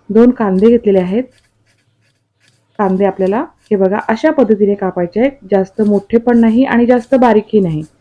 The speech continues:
अशा पद्धतीने आपल्याला कांदे कट करून घ्यायचे आहे. आता फोडणी द्यायची आहे, तर त्याच्यासाठी मी घेतलेलं आहे एका भांड्यामध्ये तेल.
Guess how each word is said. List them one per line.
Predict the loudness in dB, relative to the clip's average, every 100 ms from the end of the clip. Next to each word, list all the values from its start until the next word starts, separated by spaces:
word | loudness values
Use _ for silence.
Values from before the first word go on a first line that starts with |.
| _ _ -10
अशा | -10 -6 -4
पद्धतीने | -4 -2 0 -2
आपल्याला | -2 -2 -2
कांदे | -2 -4 -2 -2
कट | -2 -2
करून | -2 0
घ्यायचे | 0 -2 -4
आहे. | -8 -10 -14 _ _ _ _ -10
आता | -6 -2
फोडणी | 2 2 4 4
द्यायची | 2 2 0
आहे, | 0 0
तर | -2
त्याच्यासाठी | -2 -4 -4 -8 -4
मी | -2
घेतलेलं | -4 -4 -4 -4
आहे | -4 -6 -8 _ _ _ _ _ -8
एका | -2 -2
भांड्यामध्ये | -2 -2 -2 0 -2
तेल. | 2 4 4